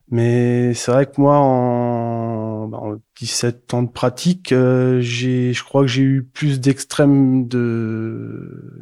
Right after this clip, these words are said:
niveau météorologique que mon père en a eu dans toute sa carrière. On a toujours ces, c'est des écarts qu'on plus, qui sont plus importants. En deux mille trois, quand on a, il y a eu un gel en deux mille trois,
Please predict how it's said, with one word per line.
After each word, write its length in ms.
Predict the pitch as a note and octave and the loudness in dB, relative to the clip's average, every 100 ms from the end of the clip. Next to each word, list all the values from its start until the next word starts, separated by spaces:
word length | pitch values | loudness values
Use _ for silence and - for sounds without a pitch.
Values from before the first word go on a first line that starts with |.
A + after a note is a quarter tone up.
| - | -10
niveau 320 | A#2 B2 B2+ | -6 0 2
météorologique 600 | B2 B2+ A#2+ B2 B2+ D3+ | 2 2 0 2 0 -4
que 60 | B2 | -2
mon 160 | A#2+ A#2+ | -2 0
père 180 | C#3+ | 0
en 80 | B2+ | 0
a 80 | A#2+ | 0
eu 80 | C3 | 0
dans 80 | B2 | -2
toute 160 | A2+ | -6
sa 100 | A#2+ | -10
carrière. 380 | - C3 A#2 A2 _ _ _ G#2 _ _ _ _ _ _ | -8 -8 -8 -12 _ _ _ _ _ _ _ _ _ _
On 180 | - C3 | -2 2
a 100 | F3 | 4
toujours 440 | F3+ F3+ F3 G3 F#3 | 4 2 4 4 2
ces, 1080 | D#3+ D3+ C#3+ C3+ C3 B2+ B2+ B2 G#2+ A2+ - - - - - | 0 2 2 0 -2 -4 -6 -8 -10 -14 -16 -18 -18 -18 -14
c'est 140 | - D3 | -2 4
des 220 | D3+ D3 | 6 6
écarts 300 | D#3+ F#3 F3+ | 6 4 4
qu'on 80 | C#3 | -2
plus, 340 | - D3+ - | -6 -12 -12
qui 160 | - C#3 | -10 -10
sont 220 | - C#3 | -4 -4
plus 220 | B2+ D#3 | 0 0
importants. 360 | C#3 C3 - C#3 _ _ _ _ _ _ _ - | 0 -2 -10 -20 _ _ _ _ _ _ _ -4
En 220 | A#2 A#2+ | 0 0
deux 160 | A#2+ C3 | 4 4
mille 960 | C3 B2+ B2+ B2 A#2+ A#2 A2+ A#2 A#2 - _ - | 6 4 4 2 2 0 -2 -4 -8 -14 _ -2
trois, 600 | D3+ D#3+ F3+ - - - | 6 6 4 -6 -20 -16
quand 180 | C3+ C3 | -10 -4
on 100 | B2+ | -2
a, 140 | A#2+ | -2
il 180 | B2 B2 | -4 -4
y 20 | |
a 40 | A#2+ | -4
eu 220 | A#2+ A#2+ | -2 -4
un 120 | A#2+ | -2
gel 180 | B2+ C3+ | 0 2
en 80 | B2+ | 0
deux 120 | B2 | -2
mille 160 | A#2+ | -4
trois, 400 | - C#3 D3 - | -4 -2 -2 -4